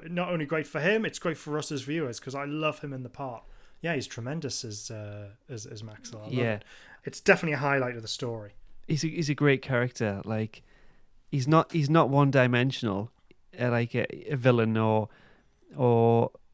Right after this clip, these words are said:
Speaker 2: just a Time Lord. He's like,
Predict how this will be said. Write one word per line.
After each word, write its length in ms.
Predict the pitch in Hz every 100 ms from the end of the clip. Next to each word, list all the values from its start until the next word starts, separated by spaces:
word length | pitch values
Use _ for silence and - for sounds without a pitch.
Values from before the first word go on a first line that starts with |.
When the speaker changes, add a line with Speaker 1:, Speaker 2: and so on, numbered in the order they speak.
| _ _ _ _ _ 135
Speaker 2:
just 220 | - 127 123
a 40 |
Time 300 | - 120 123
Lord. 320 | 120 104 - -
He's 260 | 131 139 131
like, 520 | 135 127 123 -